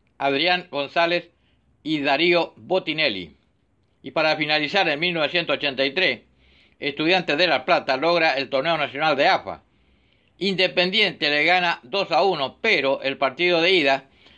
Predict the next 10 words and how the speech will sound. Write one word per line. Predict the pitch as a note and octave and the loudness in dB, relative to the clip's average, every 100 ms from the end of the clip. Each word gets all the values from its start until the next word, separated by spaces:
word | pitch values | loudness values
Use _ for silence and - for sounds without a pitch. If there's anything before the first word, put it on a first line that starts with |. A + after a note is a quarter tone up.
| - | -6
había | B2 D#3 D#3+ | -2 2 2
ganado | D3+ D#3+ E3 | 2 4 4
los | D3 C3+ | 2 2
Pinchas | G3 E3+ - B2+ B2 _ _ _ _ | 2 0 0 -2 -2 _ _ _ _
dos | G#3 A#3+ A#3 - | -2 -2 -2 -8
a | C3+ | -8
cero, | - D#3+ A2 E2 _ _ _ _ _ _ | -2 -2 -2 -8 _ _ _ _ _ _
con | - D#3+ | -2 0
goles | D3 F#3 F3 D#3 | 2 4 4 4
de | D#3+ G#2+ | 2 0